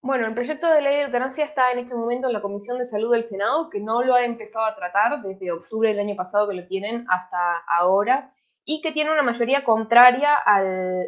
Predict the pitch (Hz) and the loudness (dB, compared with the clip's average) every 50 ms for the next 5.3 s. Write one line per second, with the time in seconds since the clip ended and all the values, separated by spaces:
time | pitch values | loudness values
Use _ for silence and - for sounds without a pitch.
0 | 180 185 185 190 185 185 185 190 - 208 196 - - - - - _ _ _ _ | -4 -4 -6 -4 -4 -8 -10 -8 -8 -8 -10 -10 -12 -18 -18 -18 _ _ _ _
1 | _ - 285 285 - 359 359 349 339 349 - - 294 294 302 277 240 226 - 247 | _ -6 -6 -4 0 2 2 2 2 -2 -4 -4 -2 0 2 2 2 2 0 -4
2 | 262 247 254 247 226 240 247 240 262 226 247 247 233 233 208 190 190 240 262 269 | -4 -2 0 0 2 2 0 0 0 2 4 4 4 4 2 2 4 4 2 2
3 | 262 220 - 190 185 190 190 190 226 240 233 233 226 214 214 208 196 202 220 240 | 2 -2 -6 -6 -8 -8 -8 -6 -6 -6 -6 -8 -12 -14 -16 -16 -14 -10 -10 -10
4 | 262 - 254 226 202 208 214 214 196 185 185 180 180 180 175 175 175 170 175 175 | -6 -6 -6 -4 -2 -2 0 0 -2 -2 -6 -10 -14 -14 -12 -10 -10 -8 -4 0
5 | 180 190 214 226 240 - | 2 4 4 2 0 -4